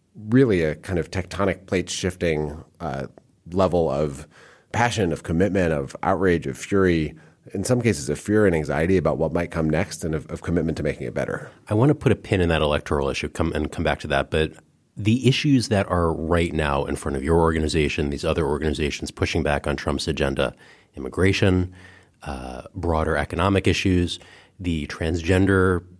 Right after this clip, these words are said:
Speaker 2: service in the military, which right before our, our interview, Trump was posting things on Twitter about,
Speaker 1: Yep.
Speaker 2: and then, of course, healthcare. Where do these issues rank as organizing principles for this movement? Is, is healthcare far and away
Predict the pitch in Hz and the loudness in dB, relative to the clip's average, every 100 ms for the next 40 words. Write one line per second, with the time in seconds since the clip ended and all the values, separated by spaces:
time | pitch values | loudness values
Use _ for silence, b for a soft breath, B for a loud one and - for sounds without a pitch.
0 | - - 110 95 92 82 87 104 - 107 | -16 0 2 2 0 2 4 4 4 4
1 | 101 78 85 82 78 - 90 82 80 80 | 4 2 0 0 0 2 2 4 4 2
2 | 78 73 80 85 95 101 98 - 78 80 | 2 0 0 0 2 4 2 0 -2 -2
3 | 76 76 - - _ _ - 98 - 80 | -4 -4 -6 -10 _ _ 0 0 0 -4
4 | 76 82 76 73 101 101 104 104 107 101 | -2 -2 -2 -2 0 2 2 2 2 2
5 | - B B 82 80 - 92 - 151 - | 0 B B -6 -6 0 0 2 -2 -2
6 | 80 67 B B B B - 113 107 151 | -6 -6 B B B B -6 0 2 4
7 | 170 131 110 98 92 - 82 - 80 - | 2 2 0 0 -2 -2 -4 -4 -8 -4
8 | 76 78 95 - b b - 90 104 101 | -2 0 -2 -8 b b -4 -4 0 2
9 | 104 104 95 87 80 - 107 113 123 127 | 4 4 4 2 -2 0 0 0 0 0
10 | - - 98 87 71 - 104 110 147 90 | -4 -4 -2 0 -2 0 0 2 0 0
11 | 80 - - 107 101 - 92 82 - 104 | -6 -6 -2 -2 -4 -2 0 -2 -4 0
12 | 98 80 78 82 107 139 156 | 2 0 0 0 2 2 0